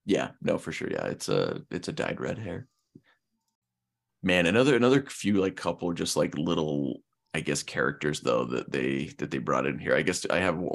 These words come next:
one other, two others that I liked. The voice acting for them is awful and annoying. I, I know this.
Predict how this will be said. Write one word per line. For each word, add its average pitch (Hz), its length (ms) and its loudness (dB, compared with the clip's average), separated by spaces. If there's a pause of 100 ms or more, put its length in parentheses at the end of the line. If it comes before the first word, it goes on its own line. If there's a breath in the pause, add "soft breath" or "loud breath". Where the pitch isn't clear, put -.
one 82 140 4
other, 73 400 0 (240)
two 110 160 4
others 90 220 4
that 76 100 2
I 65 60 2
liked. 65 360 -2 (280 soft breath)
The 95 100 6
voice 110 240 8
acting 117 300 6
for 110 100 0
them 98 120 2
is 90 100 -2
awful 87 380 0
and 85 100 0
annoying. 58 440 -4
I, 60 220 -2
I 71 40 0
know 73 220 0
this. - 380 -4